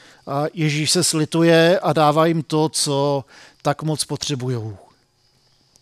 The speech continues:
Není to ten chleba. <clears throat> Není to především chléb, protože když, když se podíváme hned na další větu, eh,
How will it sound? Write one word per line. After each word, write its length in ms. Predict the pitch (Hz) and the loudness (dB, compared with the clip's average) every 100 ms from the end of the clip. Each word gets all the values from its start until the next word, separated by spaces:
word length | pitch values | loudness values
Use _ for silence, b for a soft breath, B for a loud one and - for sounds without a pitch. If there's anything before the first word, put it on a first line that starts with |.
| b b b b b b _ - | b b b b b b _ -4
Není 260 | 143 160 | 0 0
to 120 | 196 | 0
ten 180 | 170 165 | 0 0
chleba. 520 | 151 147 123 123 95 - _ b b b b b _ - | -2 -2 -2 -4 -6 -14 _ b b b b b _ 0
<clears throat> 880 | - 202 - _ _ _ _ _ - | 0 0 -8 _ _ _ _ _ -4
Není 260 | 156 151 | 0 0
to 220 | 147 160 156 | 2 2 0
především 520 | - 147 156 180 175 | -2 -2 0 0 0
chléb, 440 | - 156 156 156 - B B B B | 2 4 4 0 -8 B B B B
protože 360 | - 147 160 139 | -10 -6 -2 -4
když, 340 | 143 151 - 220 440 | -2 -4 -4 -8 -8
když 180 | 147 | -4
se 100 | 143 | -2
podíváme 440 | 143 156 151 160 156 | -2 -4 0 2 0
hned 260 | 147 160 | -2 -4
na 140 | 143 147 | -4 -2
další 340 | 160 160 185 | 0 0 0
větu, 500 | 156 151 156 139 147 - B B B B 254 - | 2 2 0 -2 -4 -8 B B B B -20 -20
eh, 40 | - | -16